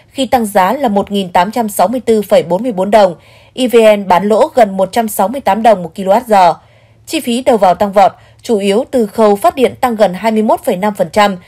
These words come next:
so với năm hai nghìn không trăm hai mươi mốt do giá nhiên liệu, than, khí dầu leo thang. Vì vậy, tập đoàn này lỗ hơn ba mươi sáu nghìn hai trăm chín mươi tư tỷ đồng từ sản xuất kinh doanh điện.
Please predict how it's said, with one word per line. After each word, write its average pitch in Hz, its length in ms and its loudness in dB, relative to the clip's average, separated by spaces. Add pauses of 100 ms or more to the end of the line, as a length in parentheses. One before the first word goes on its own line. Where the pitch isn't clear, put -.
(200)
so - 140 -2
với 226 180 2
năm 254 160 -4
hai 226 140 -2
nghìn 196 200 -4
không 208 200 -4
trăm 208 140 -6
hai 196 100 -4
mươi 220 140 0
mốt 349 80 2 (320)
do 262 240 2
giá 220 160 2
nhiên 247 260 -2
liệu, 196 200 4 (160)
than, 214 280 0
khí 196 220 -12
dầu 202 260 2
leo 185 160 -2
thang. 196 300 0 (440)
Vì 262 120 -2
vậy, 226 240 2
tập 220 180 0
đoàn 208 160 2
này 190 180 2
lỗ 202 200 0
hơn 240 280 -4
ba 226 120 4
mươi 214 140 -2
sáu 196 200 0
nghìn 233 260 -6
hai 190 160 -4
trăm 196 220 -4
chín 202 180 -10
mươi 269 100 -6
tư 220 140 -2
tỷ 185 120 -8
đồng 180 280 2 (320)
từ 247 100 0
sản 214 180 -2
xuất 339 220 -4
kinh 214 140 -4
doanh 185 180 -6
điện. 185 200 2